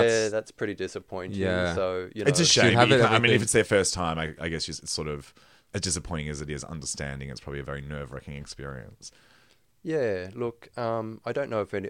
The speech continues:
Speaker 2: if I've had anybody not turn up because they were just nervous.
Speaker 3: Oh,
Speaker 1: Oh,
Speaker 3: right,
Speaker 1: okay.
Speaker 3: okay.
Speaker 2: Um, but I do find there is an odd thing that I think that there are some guys who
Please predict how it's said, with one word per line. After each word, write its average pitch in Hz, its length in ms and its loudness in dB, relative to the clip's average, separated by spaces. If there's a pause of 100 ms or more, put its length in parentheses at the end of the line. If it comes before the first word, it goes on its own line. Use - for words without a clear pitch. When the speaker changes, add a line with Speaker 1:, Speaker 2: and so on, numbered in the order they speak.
Speaker 2:
if 101 140 -10
I've 92 140 -2
had 92 220 -6
anybody 87 440 -8
not 85 240 -14
turn 87 320 -12
up 90 200 -14
because - 300 -14
they 87 120 -8
were 85 120 -6
just - 260 -16
nervous. 85 600 -10
Speaker 3:
Oh, 101 200 2
Speaker 1:
Oh, - 40 0
Speaker 3:
right, 123 200 8
Speaker 1:
okay. 107 100 2
Speaker 3:
okay. 87 120 0
Speaker 2:
Um, 98 440 -2
but - 420 -8 (160)
I 101 180 -4
do 123 220 -6
find 98 440 -6 (440)
there 117 120 0
is 147 140 -4
an 127 160 -8
odd 95 240 -6
thing 95 560 -12 (460)
that 92 480 -8 (580)
I 101 80 -8
think 123 260 -8
that 139 140 -18
there 120 240 -2
are 101 340 -2
some 95 300 -10
guys 87 520 -6 (100)
who 90 340 -8